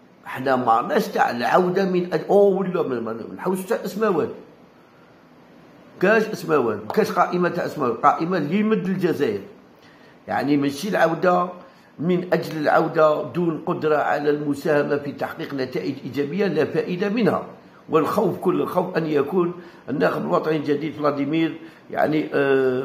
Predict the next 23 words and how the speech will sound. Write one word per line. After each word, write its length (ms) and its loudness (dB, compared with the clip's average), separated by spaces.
قد 260 -2
خضع 520 2
لضغوطات 880 -2
جهة 260 2
مجهولة 640 -2
دفعته 560 -2
إلى 280 -4
استدعاء 600 -2
رياض 240 0
محرز، 380 -4
على 200 -4
الرغم 260 -2
من 200 -2
أن 140 2
أدائه 720 2
في 180 -6
فريقه 600 -2
في 60 -8
المملكة 440 -2
العربية 340 2
السعودية 420 -4
لم 180 -4
يعد 320 0